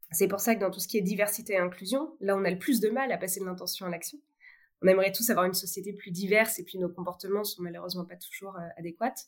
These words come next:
On va former sur les biais cognitifs. Le seul problème, c'est qu'il le dit lui-même, c'est pas parce qu'on sait qu'on a des biais cognitifs et on sait lesquels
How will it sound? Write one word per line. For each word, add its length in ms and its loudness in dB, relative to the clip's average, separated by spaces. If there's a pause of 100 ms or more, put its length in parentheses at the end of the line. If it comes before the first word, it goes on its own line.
(540)
On 60 4
va 120 10
former 380 6
sur 160 -2
les 80 -2
biais 160 -4
cognitifs. 580 -8 (160)
Le 140 4
seul 180 8
problème, 400 6
c'est 160 -2
qu'il 180 -4
le 80 6
dit 160 0
lui-même, 380 4
c'est 160 -4
pas 100 -4
parce 240 -8
qu'on 540 -8
sait 540 4
qu'on 100 2
a 80 6
des 100 4
biais 160 0
cognitifs 520 -6
et 60 -2
on 80 -2
sait 240 0
lesquels 520 -2